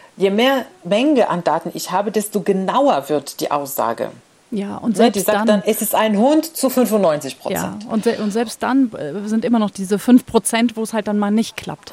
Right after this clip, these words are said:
Speaker 2: sozusagen, ne? Ja.
Speaker 1: Ja, ganz genau. Und bei der Gesichtserkennung, jetzt nochmal zu unserem Beispiel, da, ähm, äh, ähm,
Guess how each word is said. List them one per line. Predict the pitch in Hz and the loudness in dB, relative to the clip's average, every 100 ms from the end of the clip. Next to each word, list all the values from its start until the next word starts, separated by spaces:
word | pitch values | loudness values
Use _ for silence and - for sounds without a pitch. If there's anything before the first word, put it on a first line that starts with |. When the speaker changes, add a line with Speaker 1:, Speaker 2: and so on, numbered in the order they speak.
| - | -16
Speaker 2:
sozusagen, | - 170 175 160 151 151 165 | -12 -12 -10 -10 -8 -8 -10
ne? | 196 196 _ _ - | -10 -12 _ _ -20
Ja. | 214 - - 254 | -18 -16 -2 0
Speaker 1:
Ja, | |
ganz | 254 294 - | 0 -2 -2
genau. | 190 - | -2 0
Und | 190 185 | 0 0
bei | 190 | 0
der | 180 | 0
Gesichtserkennung, | 196 190 - - - - 208 175 170 | -2 -2 -2 -2 -4 -2 -2 0 2
jetzt | 170 175 | 0 2
nochmal | 196 190 170 | -2 0 -2
zu | 170 | -2
unserem | 156 - 151 147 | -6 -6 -6 -4
Beispiel, | 196 330 - - 165 220 285 - - - 185 | -2 -2 -4 -6 -2 -2 -2 -10 -20 -6 0
da, | 190 254 269 - | 2 2 -2 -2
ähm, | 202 202 196 | -2 -2 -2
äh, | 196 - | -2 0
ähm, | 175 175 - 151 | -2 -4 -8 -10